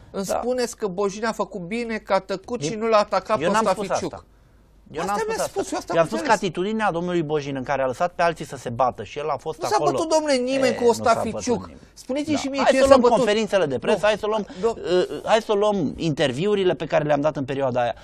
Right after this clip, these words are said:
Speaker 2: Hai să luăm ce a făcut Marcel Mihoc, ce am făcut eu, ce au făcut alți
Speaker 1: Ce spun,
Speaker 2: colegi.
Speaker 1: domnule, că erați ghiocel la,
Speaker 2: E, e,
Speaker 1: la
Speaker 2: lăsați.
Speaker 1: ușa lui,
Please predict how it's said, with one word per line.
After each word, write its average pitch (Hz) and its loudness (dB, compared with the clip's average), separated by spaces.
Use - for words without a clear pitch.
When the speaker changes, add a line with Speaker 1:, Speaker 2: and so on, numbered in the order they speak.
Speaker 2:
Hai 233 2
să 247 -6
luăm 254 -2
ce 247 -2
a 240 0
făcut 226 -6
Marcel 185 0
Mihoc, 165 -2
ce - -2
am 180 0
făcut 123 -8
eu, 165 -4
ce - -2
au 262 4
făcut 311 -4
alți 262 4
Speaker 1:
Ce 233 -4
spun, 233 -2
Speaker 2:
colegi. 196 4
Speaker 1:
domnule, 220 2
că - 0
erați 170 4
ghiocel 165 2
la, 165 2
Speaker 2:
E, 107 0
e, 123 4
Speaker 1:
la - 6
Speaker 2:
lăsați. 165 4
Speaker 1:
ușa 175 2
lui, 160 0